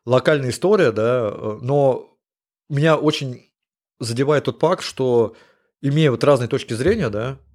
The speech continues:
люди могут просто принципиально не общаться друг с другом, не поддерживать друг друга. Ну, это на самом деле и время, и время ещё такое, да, м, а, м,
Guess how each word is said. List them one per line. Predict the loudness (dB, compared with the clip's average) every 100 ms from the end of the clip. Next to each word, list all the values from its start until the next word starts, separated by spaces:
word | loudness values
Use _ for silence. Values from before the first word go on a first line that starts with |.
| -10
люди | -6 -4
могут | -2 -2 -2 -4
просто | -4 -4 -4
принципиально | -8 -6 -4 -4
не | -6 -8
общаться | -8 -10 -14 -14
друг | -16
с | -14
другом, | -14 -12 -8
не | 0
поддерживать | 0 2 -2 -2
друг | -8
друга. | -10 2
Ну, | 4
это | 6
на | 4
самом | 4
деле | 6
и | 6
время, | 6 6
и | 4 2
время | 2 4 4
ещё | 4 2
такое, | 0 2 2
да, | 4 2
м, | 2 -4 -4
а, | -2 -2 -2 -6
м, | -8 -12 -14 -16 -16